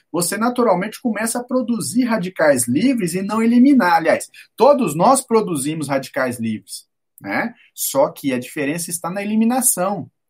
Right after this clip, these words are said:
Então, é preciso eliminar esses radicais livres em algum momento, e esse momento, naturalmente, é produzido a partir da me-, da, da consciência, a partir da cognição,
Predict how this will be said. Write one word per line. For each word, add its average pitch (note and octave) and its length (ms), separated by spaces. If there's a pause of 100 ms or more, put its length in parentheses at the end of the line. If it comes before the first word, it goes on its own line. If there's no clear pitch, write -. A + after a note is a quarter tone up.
(300)
Então, B2 240
é G#3+ 80
preciso F#3 360
eliminar A#3+ 540
esses F3 200
radicais B2+ 580
livres C3+ 460
em C#3+ 120
algum C#3 280
momento, C#3 480 (260)
e C#3 120
esse A#3 260
momento, D#3+ 420
naturalmente, C#3 1040 (260)
é B3+ 140
produzido D#3+ 800 (480)
a B2 100
partir A#2 440
da A2+ 180
me-, A2+ 200
da, A#2+ 160
da A2+ 140
consciência, A#2+ 640
a A#2 40
partir A#2 280
da B2 100
cognição, B2+ 920